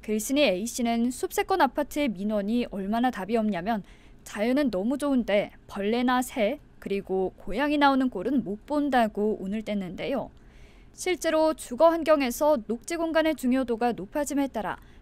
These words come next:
많은 시민들이 자연을 선택하고 있으면서도 그 속에 함께 있는 생태계는 거부하는 민원이 빗발치고 있는 겁니다. 이에 A씨는 괜히 고양이나 새를 쫓아내자고 하는데 그럴 거면 그냥 시멘트만 있는 곳에서 살아라고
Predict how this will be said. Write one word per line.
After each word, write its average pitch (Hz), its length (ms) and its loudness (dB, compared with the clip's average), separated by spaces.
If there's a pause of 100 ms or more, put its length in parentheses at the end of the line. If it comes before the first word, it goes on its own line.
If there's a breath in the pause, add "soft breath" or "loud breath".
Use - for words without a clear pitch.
많은 214 360 0
시민들이 247 600 2
자연을 190 460 -6
선택하고 311 560 -2
있으면서도 247 680 -4 (360 soft breath)
그 190 140 -8
속에 208 240 -2
함께 294 360 2
있는 247 260 2
생태계는 339 840 -2
거부하는 285 580 0
민원이 233 440 -2
빗발치고 233 600 -4
있는 233 200 2
겁니다. 208 420 -4 (720 loud breath)
이에 262 400 4
A씨는 196 560 -4 (500 soft breath)
괜히 233 440 4
고양이나 240 500 2
새를 311 240 -2
쫓아내자고 330 560 0
하는데 226 520 0 (120)
그럴 214 260 -2
거면 180 420 -4
그냥 185 260 -6
시멘트만 370 560 0
있는 254 280 2
곳에서 226 380 -2
살아라고 339 680 0